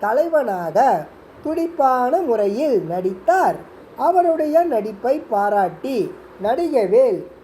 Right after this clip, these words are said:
"இனி அவர் கருணாநிதி அல்ல, கலைஞர் மு கருணாநிதி" என பாராட்டி கலைஞர் என்ற பட்டத்தையும் அவருக்கு வழங்கினார். இதேபோல திருவாரூர் கே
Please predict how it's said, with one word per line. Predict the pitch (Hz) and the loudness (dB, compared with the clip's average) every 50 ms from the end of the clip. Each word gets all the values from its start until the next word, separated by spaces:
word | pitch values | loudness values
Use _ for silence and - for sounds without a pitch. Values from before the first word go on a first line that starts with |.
| - - - | -20 -14 -10
"இனி | 240 294 330 359 330 330 339 330 - - | -8 -6 -4 -4 -4 -4 -6 -8 -10 -8
அவர் | 202 196 190 180 196 240 269 247 190 160 160 - - - | -4 -4 -2 0 2 4 4 4 2 0 -4 -14 -8 -4
கருணாநிதி | 190 214 247 277 320 330 311 302 277 269 254 233 214 240 302 349 330 - - | -2 0 0 0 0 0 0 0 0 0 -2 -2 -2 -2 -4 -6 -6 -6 -6
அல்ல, | 185 185 185 180 175 170 175 202 220 226 220 202 175 151 - - - - - - - - | -4 -2 -2 -2 -2 -2 0 0 0 2 2 2 0 -2 -6 -14 -20 -20 -20 -18 -8 -4
கலைஞர் | 202 208 247 277 302 311 320 311 302 311 311 320 311 339 285 | -2 0 2 4 2 2 2 0 2 2 4 4 2 0 -2
மு | 226 202 196 226 269 294 294 285 - - | -8 -6 -6 -4 -4 -4 -6 -6 -4 -4
கருணாநிதி" | 196 196 208 208 208 202 208 208 202 202 208 208 269 330 320 240 170 - - - - - - - - | -4 -2 -2 -2 -2 -2 -2 -2 -2 -4 -4 -2 0 0 2 2 0 -2 -6 -14 -20 -20 -20 -8 -4
என | 196 226 254 269 277 294 311 | -2 -2 0 0 0 0 0
பாராட்டி | 320 320 - 214 196 196 196 190 185 185 190 185 180 185 - 320 339 269 196 - - - - - - - - - | 0 -2 -2 -2 0 0 0 0 0 0 -2 -2 -4 -6 -4 -2 -2 -2 -2 -2 -4 -10 -18 -20 -20 -12 -6 -4
கலைஞர் | 208 240 262 285 294 302 302 320 339 359 | -2 0 2 2 2 2 2 2 2 2
என்ற | 359 277 240 233 214 226 214 | 2 0 -2 -2 -2 -2 -2
பட்டத்தையும் | 202 - 202 190 - - 220 208 - 226 208 214 254 330 349 | -2 -2 -6 -4 -4 -4 -4 -4 -4 -4 -4 -4 -4 -2 -2
அவருக்கு | 294 233 208 208 202 196 185 185 - 277 311 | 0 0 2 0 0 0 -2 -2 -2 -2 0
வழங்கினார். | 262 208 190 185 180 180 180 180 180 226 294 311 240 180 147 - - - - - - - - - - | 0 0 0 0 -2 -4 -4 -4 -2 -2 0 2 2 0 0 -4 -10 -18 -20 -20 -20 -20 -20 -16 -12
இதேபோல | 247 302 330 339 349 349 359 370 370 370 311 202 185 175 165 165 202 254 254 226 185 156 151 151 - - | -8 -4 0 2 4 4 4 2 0 -2 0 0 0 0 0 0 2 2 2 2 0 -2 -6 -12 -16 -12
திருவாரூர் | - 294 330 370 381 370 311 247 214 190 175 175 226 277 262 214 170 156 - - - - - - - - | -10 -6 -4 -4 -2 0 2 2 2 2 2 0 0 0 0 0 0 -2 -8 -14 -20 -20 -20 -20 -16 -4
கே | - 269 302 | 2 4 4